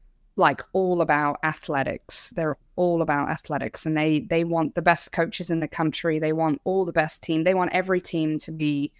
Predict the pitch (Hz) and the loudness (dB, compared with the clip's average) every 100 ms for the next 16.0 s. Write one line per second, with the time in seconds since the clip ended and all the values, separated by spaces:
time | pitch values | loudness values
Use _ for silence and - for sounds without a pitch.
0 | _ _ _ - 175 160 147 147 - 180 | _ _ _ -4 0 2 0 -2 0 0
1 | - - 160 156 151 147 143 151 143 - | 0 -2 2 2 2 0 -2 -2 -2 0
2 | 156 147 147 _ _ _ - 156 147 135 | 0 0 -2 _ _ _ -4 -2 0 -2
3 | 123 101 - - _ _ - 170 160 175 | -4 -6 -8 -12 _ _ -8 -4 -2 0
4 | 175 185 190 - 208 214 196 185 190 185 | 0 0 0 0 0 4 4 4 2 -2
5 | 175 175 175 - - 160 147 135 120 - | 0 2 2 0 -6 -4 -4 -6 -8 -2
6 | 175 175 165 160 175 170 165 151 - 165 | 0 2 0 0 -2 -2 -2 -6 -4 0
7 | 156 160 202 190 175 165 160 160 151 151 | 4 4 4 2 -2 -4 -2 0 2 0
8 | - - - - _ 190 175 170 165 - | -4 -18 -20 -20 _ -2 2 2 2 0
9 | 214 202 - - 180 175 175 165 - 170 | 4 4 2 0 2 4 4 0 0 0
10 | 156 151 165 156 180 196 190 226 240 202 | 0 -2 -2 0 0 -2 0 2 2 4
11 | 180 180 170 170 165 175 165 165 - 175 | 4 4 2 2 2 2 0 -2 0 0
12 | 170 - 180 170 165 165 160 - 170 - | 0 -2 -4 -2 0 0 -2 -2 -2 0
13 | 160 - 160 160 180 180 175 - 165 170 | -4 0 2 4 2 -2 -6 -6 -2 2
14 | 160 170 156 175 180 170 156 - 160 185 | 2 2 0 -2 -2 0 0 2 2 2
15 | 180 180 196 190 185 196 196 - 208 226 | -2 -4 -2 -2 0 -2 -2 0 2 2